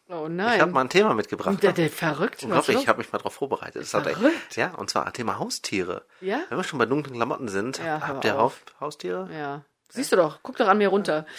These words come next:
Speaker 1: Ich hab eine schwarze Hose an, war das drauf? Katzenhaare.
Speaker 2: Ah, Katzen, schön.
Speaker 1: Ja, wir haben, äh, zwei tatsächlich an der Zahl. Ja, die haben wir letztes Jahr, jetzt überlege ich gerade mal, letztes Jahr Mai, tatsächlich, ja, haben wir die von einem Kollegen von meinem, äh, Mann,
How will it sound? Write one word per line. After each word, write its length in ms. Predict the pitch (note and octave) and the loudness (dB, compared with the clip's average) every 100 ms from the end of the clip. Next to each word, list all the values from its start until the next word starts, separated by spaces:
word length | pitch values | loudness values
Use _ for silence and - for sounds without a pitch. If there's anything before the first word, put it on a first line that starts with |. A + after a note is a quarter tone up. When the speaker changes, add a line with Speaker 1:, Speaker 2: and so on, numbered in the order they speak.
| - - | -16 -6
Speaker 1:
Ich 80 | |
hab 80 | F#3+ | 0
eine 80 | F#3 | 2
schwarze 580 | - F#3 A3 A3 G#3+ G3+ | 6 6 6 6 6 6
Hose 280 | G#3 B3 A#3 | 6 6 4
an, 240 | A#3+ C4+ - - - | 4 2 -4 -16 -10
war 140 | - G3 | 0 4
das 160 | G3 | 4
drauf? 420 | - F#3+ A#3+ B3 - - | 4 6 6 4 -6 -4
Katzenhaare. 760 | A3 G#3+ - D#3+ D3+ D3+ D3 D3 | -4 -2 0 4 4 2 -2 -6
Speaker 2:
Ah, 200 | C4 B3 - | -8 -8 -10
Katzen, 420 | A3 - - F#2+ | -12 -12 -14 -6
schön. 100 | F3+ | -2
Speaker 1:
Ja, 260 | F#3+ C#3 D3 - | 0 -2 -8 -4
wir 160 | G3+ G3+ | 2 4
haben, 280 | G#3 G#3+ F#3+ | 4 0 2
äh, 160 | F#3 | 2
zwei 280 | - A#3+ A3+ | 2 0 0
tatsächlich 520 | G3+ D#3+ - - E3 - | 2 0 0 -4 -4 -6
an 100 | D#3+ | -6
der 120 | D3 | -6
Zahl. 380 | - D3+ D3 - | -4 -4 -4 -6
Ja, 240 | E3+ D#3+ | -8 -8
die 160 | F3+ F3+ | -8 -6
haben 140 | F3 | -4
wir 280 | F3+ F3+ F3+ - - - - - | -2 -2 -4 -12 -20 -20 -20 -10
letztes 500 | E3 - - - - | -10 -10 -14 -10 -6
Jahr, 260 | D4 D4+ D4+ C#4 | -4 -2 -4 -8
jetzt 140 | - | -14
überlege 320 | - F3+ F#3+ | -14 -12 -12
ich 80 | G3+ | -12
gerade 220 | - F#3 | -10 -8
mal, 100 | F3+ | -8
letztes 300 | F3+ G3 A3+ | -8 -10 -10
Jahr 140 | A#3+ A3 | -8 -6
Mai, 360 | G3+ F3+ C#4+ F4+ _ _ _ _ _ _ _ - | -4 -4 -4 -8 _ _ _ _ _ _ _ -20
tatsächlich, 500 | - - F3 E3 D#3 | -16 -12 -8 -8 -6
ja, 200 | D#3 E3 G3+ | -4 -4 -6
haben 120 | F3+ | -6
wir 100 | F3 | -4
die 180 | F3 F3 | -4 -6
von 160 | F3+ F3 | -6 -6
einem 100 | E3+ | -4
Kollegen 380 | F3+ G#3 A#3+ | -2 -2 -2
von 160 | G#3+ F#3+ | -4 -4
meinem, 360 | F#3 F#3 F#3 - | -4 -4 -6 -6
äh, 180 | F#3 E3+ | -6 -4
Mann, 380 | F3 G3+ A3 | 0 0 0